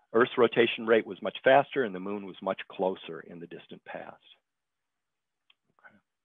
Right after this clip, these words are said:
One last thing about this, um, slowing effect, um, on the Earth and the change in the size of the moon's orbit, uh, this same effect that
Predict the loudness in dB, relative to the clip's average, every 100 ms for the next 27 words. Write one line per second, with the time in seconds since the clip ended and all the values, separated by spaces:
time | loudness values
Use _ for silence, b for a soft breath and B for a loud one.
0 | _ b b b b b b b _ 4
1 | 6 8 6 6 2 6 6 4 0 -6
2 | -12 -10 0 0 0 -8 _ _ -20 0
3 | 4 6 4 0 0 2 0 -2 -20 -20
4 | -14 -12 -12 -4 -4 -4 -2 0 0 0
5 | -8 -16 -12 -12 -14 _ -16 -10 -4 -2
6 | -2 -6 -12 -8 -4 -2 -2 -8 -16 -10
7 | -10 -10 -14 -14 -14 -18 _ _ _ _
8 | _ _ _ _ _ _ _ _ -16 -12
9 | -12 -14 -12 -10 -4 2 2 2 2 2
10 | 2 -2 -10